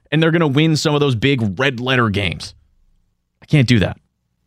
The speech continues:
With the Lions, they have the one ingredient it does take to win, and that's running the football and being physical.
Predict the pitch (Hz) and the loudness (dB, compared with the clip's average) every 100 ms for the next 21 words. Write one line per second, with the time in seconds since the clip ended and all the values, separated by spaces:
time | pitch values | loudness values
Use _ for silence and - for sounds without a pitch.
0 | _ _ _ _ _ _ _ _ _ 147 | _ _ _ _ _ _ _ _ _ -4
1 | 147 139 143 175 214 240 - 170 190 165 | -2 0 0 2 0 -2 -2 -2 0 0
2 | 180 196 185 175 139 151 190 202 143 190 | 0 0 2 0 2 2 2 2 2 2
3 | 190 180 180 170 123 156 151 156 - 151 | 4 2 2 -2 -2 0 2 0 -2 -2
4 | 113 85 - _ _ _ _ _ _ _ | -2 -2 -10 _ _ _ _ _ _ _
5 | _ _ _ _ _ _ _ _ - 202 | _ _ _ _ _ _ _ _ -4 -2
6 | 277 220 - _ _ _ _ _ _ _ | 0 -2 -10 _ _ _ _ _ _ _
7 | _ _ _ _ - 156 147 175 - 110 | _ _ _ _ -2 0 2 0 -4 -4
8 | 123 135 135 120 104 90 90 - _ _ | -2 0 0 0 -2 -4 -10 -14 _ _
9 | _ _ - 151 107 135 139 117 117 95 | _ _ -4 -4 -2 -2 -2 -2 -2 -2
10 | 87 90 | -6 -10